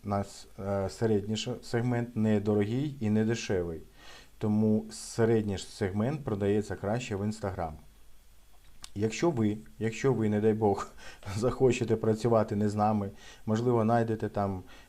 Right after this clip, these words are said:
е, дешевий сегмент, е, то ви зможете продавати і в Ф Б. У Ф Б зможете продавати, мо-, зможете продавати в О Л Ікс, е, і так далі.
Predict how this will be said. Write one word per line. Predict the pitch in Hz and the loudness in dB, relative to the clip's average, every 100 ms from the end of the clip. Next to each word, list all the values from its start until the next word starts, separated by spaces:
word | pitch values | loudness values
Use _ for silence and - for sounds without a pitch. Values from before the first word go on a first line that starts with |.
| - | -4
е, | 95 98 98 98 98 92 | 0 2 2 2 2 0
дешевий | 98 - 110 104 | -2 0 2 2
сегмент, | 98 98 101 107 139 143 - - - - | -2 -4 0 0 0 -4 -14 -20 -20 -10
е, | - 101 | -4 -4
то | 98 - 110 110 110 107 104 - - - - - - - - | -4 0 4 6 6 4 0 -10 -20 -20 -20 -20 -20 -20 -12
ви | 98 110 117 113 110 - - | -4 2 4 2 -2 -16 -16
зможете | 92 98 143 151 101 | -6 -2 0 -2 -4
продавати | - 92 95 127 - 101 | -4 -2 0 0 -2 -4
і | 107 | -2
в | 107 | -2
Ф | - | -2
Б. | 101 87 80 78 - - - - | -2 -2 -6 -10 -20 -20 -20 -14
У | 90 | -8
Ф | - | -4
Б | 104 147 | 0 0
зможете | 147 143 135 123 | 0 -2 -2 -2
продавати, | - 110 110 110 107 98 | -2 0 2 2 0 -4
мо-, | 95 98 | -2 -4
зможете | 92 107 110 107 98 | -2 -2 -2 -4 -6
продавати | - 95 101 104 101 | -6 -2 2 2 0
в | 90 | -2
О | 92 | 0
Л | 95 117 | 2 2
Ікс, | 156 151 - - - - - | 0 -4 -16 -20 -20 -18 -6
е, | 98 98 98 95 - | -2 0 0 -2 -4
і | 101 | -4
так | 110 104 | -2 0
далі. | 87 85 | -2 -2